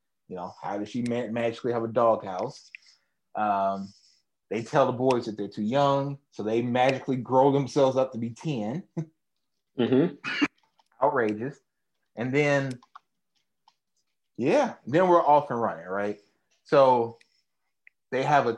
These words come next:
Speaker 1: theory outside the bubble where Monica, Darcy, and, uh, Jimmy feel like if they can send in some eighties tech, they may be able to reach her.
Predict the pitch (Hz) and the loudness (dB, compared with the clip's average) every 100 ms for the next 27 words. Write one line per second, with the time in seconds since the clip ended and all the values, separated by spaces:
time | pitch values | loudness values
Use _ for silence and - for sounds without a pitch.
0 | - 165 160 151 147 143 131 - 120 127 | 0 4 6 6 4 0 -2 -4 -4 -2
1 | 143 127 113 110 120 110 117 117 113 98 | 0 0 0 2 2 4 2 0 -4 -6
2 | 101 98 98 101 95 - _ _ _ _ | -4 -2 -4 -4 -6 -10 _ _ _ _
3 | _ - 104 127 131 123 135 120 117 113 | _ -8 0 2 0 -4 -2 0 0 -2
4 | 110 110 117 117 117 - 113 110 107 101 | -4 -8 0 2 2 -4 -6 -6 -8 -14
5 | - 98 101 98 98 190 185 - _ _ | -14 -10 -8 -8 -10 -10 -10 -12 _ _
6 | _ _ - 98 98 107 131 120 117 117 | _ _ -10 -6 -6 -4 -4 -4 -2 0
7 | 107 104 190 _ _ _ _ _ _ - | 0 0 -4 _ _ _ _ _ _ -12
8 | - 123 127 117 - 131 113 - 139 165 | -4 -4 -4 -6 -4 -4 -4 -8 -6 -2
9 | 151 120 117 110 - 104 113 127 120 110 | 0 -2 -6 -8 -8 -8 -4 -4 -4 -8
10 | - - - 90 - - _ _ _ _ | -12 -8 -6 -6 -8 -20 _ _ _ _
11 | 101 110 117 117 117 104 104 113 98 95 | -6 -2 0 2 2 0 -2 -4 -6 -10
12 | 90 92 | -12 -12